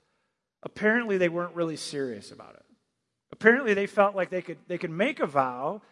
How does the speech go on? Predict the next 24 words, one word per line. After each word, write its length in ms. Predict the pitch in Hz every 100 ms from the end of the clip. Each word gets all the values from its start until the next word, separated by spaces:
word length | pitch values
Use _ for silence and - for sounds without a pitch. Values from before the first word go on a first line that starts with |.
| _ _
and 100 | 165
then 120 | 185
back 360 | 156 202 208 -
out 220 | 196 202
of 180 | 175 -
keeping 460 | - 269 240 165 139
that 220 | 113 113
vow. 240 | 117 110
And 80 | 131
so 100 | 180
back 300 | 165 226 226
in 80 | 202
the 60 |
day, 100 | 180
they 120 | 170 165
actually 220 | 180 196
had 140 | 165
people 240 | - 180 170
that 80 |
would 160 | 143 135
check 360 | - 190 170 180
in 220 | 170 151
on 240 | 135 110
them. 240 | 104 76